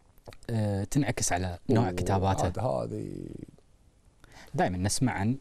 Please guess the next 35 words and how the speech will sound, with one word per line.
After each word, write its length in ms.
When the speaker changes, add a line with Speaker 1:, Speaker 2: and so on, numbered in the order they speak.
Speaker 1:
يعني 160
أنا 160
أحس 80
Speaker 2:
مزاجية 200
Speaker 1:
إن، 100
Speaker 2:
الشاعر. 200
Speaker 1:
أحس 220
إنك، 380
آه، 180
ما 140
شاء 180
الله 100
يعني 460
زود 260
على 160
شعرك. 540
Speaker 2:
مزاجي. 300
Speaker 1:
آه، 400
لا، 160
يعني 160
أحس 260
إنك 180
تتمثل 600
الإجابة 400
الصريحة. 540
راح 160
توضح 420
نقاط 500
يعني 600
كثير 320
من 60
الشعراء 500
يترددون 640
في 100
توضيحها. 520